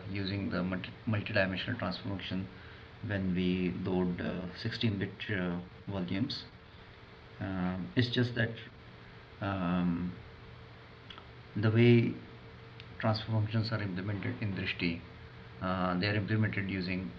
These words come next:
what is called as lookup table. So it's just a uh, two-dimensional texture that I load,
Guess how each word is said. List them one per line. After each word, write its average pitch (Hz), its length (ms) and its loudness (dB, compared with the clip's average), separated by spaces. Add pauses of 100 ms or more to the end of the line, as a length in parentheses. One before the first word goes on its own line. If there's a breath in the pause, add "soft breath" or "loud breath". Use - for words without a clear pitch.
(140)
what 98 180 0
is - 200 -4
called 98 220 2
as 95 100 0
lookup 95 400 -2
table. 90 340 0
So 90 320 0
it's 101 160 -2
just - 280 -2
a 92 160 0 (560 loud breath)
uh, 87 540 0
two-dimensional 104 560 4 (100)
texture 95 340 0 (220)
that 101 140 2
I 95 60 6
load, 92 300 0